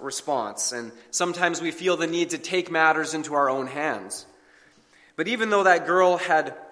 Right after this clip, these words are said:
much more to learn about prayer and waiting on the Lord's timing in answering those prayers,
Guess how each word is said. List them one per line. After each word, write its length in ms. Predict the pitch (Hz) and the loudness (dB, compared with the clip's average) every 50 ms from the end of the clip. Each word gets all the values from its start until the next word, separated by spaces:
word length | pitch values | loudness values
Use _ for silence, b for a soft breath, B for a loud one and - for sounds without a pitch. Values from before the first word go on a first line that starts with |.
| - - | -10 -4
much 260 | 151 175 180 - - | 0 0 0 0 -2
more 160 | 180 180 175 | -2 0 0
to 120 | 160 165 156 | 0 0 0
learn 240 | 147 165 170 165 | 0 2 2 2
about 320 | 160 143 151 139 139 139 - | 0 2 0 0 -2 -2 -4
prayer 560 | - 165 160 151 135 120 127 139 - - B B B B B B B | 0 2 4 4 4 2 0 -2 -6 -10 B B B B B B B
and 160 | B 120 120 123 | B -10 -4 -2
waiting 340 | 151 160 165 156 165 156 | 0 2 2 2 2 2
on 120 | 151 147 139 | 0 0 0
the 80 | 139 | -2
Lord's 360 | 135 139 147 156 156 156 - - | -2 0 2 2 2 2 0 -4
timing 440 | - 143 131 127 127 127 127 127 | -2 -2 -2 -2 -2 -4 -6 -8
in 200 | 127 123 120 120 - - - - | -8 -8 -10 -12 -16 -18 -14 -6
answering 520 | 131 139 165 180 180 - 160 143 131 127 | -4 -2 -2 -2 -2 -6 -6 -6 -6 -6
those 200 | 120 117 117 - | -6 -8 -8 -8
prayers, 560 | 117 - 139 120 107 107 117 135 160 156 - | -10 -8 -8 -6 -6 -4 -4 -4 -4 -6 -8